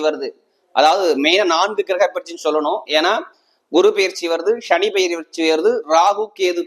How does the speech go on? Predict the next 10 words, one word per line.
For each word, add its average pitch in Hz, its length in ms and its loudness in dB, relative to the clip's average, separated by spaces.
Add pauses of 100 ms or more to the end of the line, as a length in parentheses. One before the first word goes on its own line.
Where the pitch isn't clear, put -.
பயிற்சி. 147 320 -4
இந்த 139 100 -4 (100)
நான்கு 185 300 0 (140)
கிரக 190 280 2
பயிற்சியுமே 170 520 -2 (600)
இந்த 147 180 4
மே 180 80 6 (120)
மாசத்துக்குள்ள 202 460 2 (100)
வந்துருது. 180 420 -4 (260)
அந்த 165 160 -2